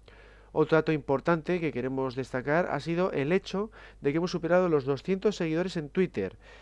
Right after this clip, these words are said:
Y desde aquí queremos dar las gracias a todos los que entráis en esta red social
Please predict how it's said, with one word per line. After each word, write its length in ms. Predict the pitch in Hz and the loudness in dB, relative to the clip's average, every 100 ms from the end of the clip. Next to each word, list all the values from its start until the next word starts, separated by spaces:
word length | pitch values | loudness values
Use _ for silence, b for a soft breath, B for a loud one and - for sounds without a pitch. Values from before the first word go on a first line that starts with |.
| B B | B B
Y 60 | 127 | -6
desde 160 | 120 | -2
aquí 140 | 120 151 | -2 2
queremos 320 | 147 147 143 | 2 2 0
dar 140 | 147 | 0
las 140 | 139 123 | 0 0
gracias 320 | 143 160 139 | -2 -2 -4
a 60 | |
todos 180 | 120 156 | 0 2
los 140 | 151 - | 2 -2
que 60 | |
entráis 420 | 123 143 160 165 - B B | -2 2 2 0 -12 B B
en 140 | - 160 | -2 -2
esta 180 | - 160 | 2 2
red 80 | |
social 360 | 170 - 185 | 0 2 4